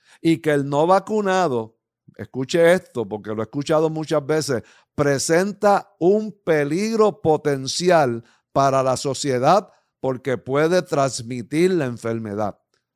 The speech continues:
Sin embargo, con la nueva data que ha ido saliendo de las mismas organizaciones médicas,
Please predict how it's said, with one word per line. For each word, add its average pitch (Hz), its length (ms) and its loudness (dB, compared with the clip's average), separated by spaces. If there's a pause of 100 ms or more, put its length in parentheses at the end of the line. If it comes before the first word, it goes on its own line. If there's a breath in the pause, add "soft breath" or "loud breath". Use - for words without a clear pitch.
(140)
Sin 127 300 -6
embargo, 170 720 2 (420)
con 120 420 -2
la 113 240 -2
nueva 131 360 0
data 160 380 4
que 113 80 -6
ha 117 80 -2
ido 135 220 -2
saliendo 143 720 0 (220 soft breath)
de 131 180 -4
las 120 180 -2
mismas 175 640 -4
organizaciones 131 1040 -2
médicas, 143 560 -2